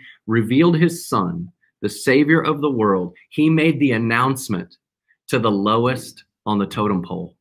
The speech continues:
So I want to give you three things that we can learn from this, that we can bring into the marketplace that are really gonna help us. Number one, identity. Number two, obedience. Number three, faithfulness. Number one, our identity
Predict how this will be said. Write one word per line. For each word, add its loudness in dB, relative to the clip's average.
So 2
I 6
want 4
to 4
give 2
you 0
three 0
things -4
that -8
we -2
can -4
learn 2
from -2
this, 0
that -4
we -2
can -2
bring 0
into 0
the -2
marketplace -4
that 0
are 4
really 0
gonna -2
help -4
us. -8
Number 0
one, 0
identity. -2
Number -2
two, -2
obedience. -2
Number 0
three, -2
faithfulness. -4
Number 2
one, 2
our 4
identity 4